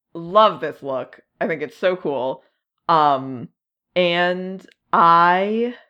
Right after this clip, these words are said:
want, uh, to see the Birds of Prey again. Um, also, I don't think we actually talked about this on the show. I feel like a lot has been happening.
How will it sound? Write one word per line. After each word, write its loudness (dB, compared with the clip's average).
want, 0
uh, 2
to -6
see -4
the -4
Birds 2
of -10
Prey 2
again. -6
Um, 2
also, 2
I -4
don't -8
think -12
we -16
actually 0
talked -2
about -4
this -2
on 2
the -6
show. 0
I -2
feel -2
like -6
a -2
lot 2
has -8
been -10
happening. -8